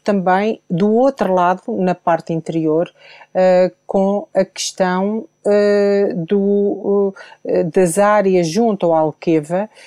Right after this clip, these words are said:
eh, que, eh, acabam por, eh, ser ocupadas, eh, por, eh, espécies emblemáticas, mas que, eh, por, eh, mediterrânicas, mas que, eh, na verdade, são todas iguais,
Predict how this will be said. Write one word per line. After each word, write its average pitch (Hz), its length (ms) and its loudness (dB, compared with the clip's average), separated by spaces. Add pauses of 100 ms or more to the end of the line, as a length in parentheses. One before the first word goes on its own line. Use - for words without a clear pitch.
(240)
eh, 202 420 4 (180)
que, 226 680 4
eh, 196 420 2
acabam 185 720 0 (140)
por, 208 380 2
eh, 170 520 0
ser 226 300 0
ocupadas, 185 880 -2 (380)
eh, 190 240 4 (160)
por, 214 420 4
eh, 185 500 2
espécies 180 840 -2
emblemáticas, 208 1160 0 (320)
mas 226 300 0
que, - 380 -10
eh, 190 260 2
por, - 160 -4 (160)
eh, 170 160 0
mediterrânicas, 170 1120 -2 (300)
mas 226 260 2
que, 254 560 0
eh, 226 320 4
na 226 160 2
verdade, 202 760 2
são 202 220 -4
todas 202 440 -2
iguais, 175 680 0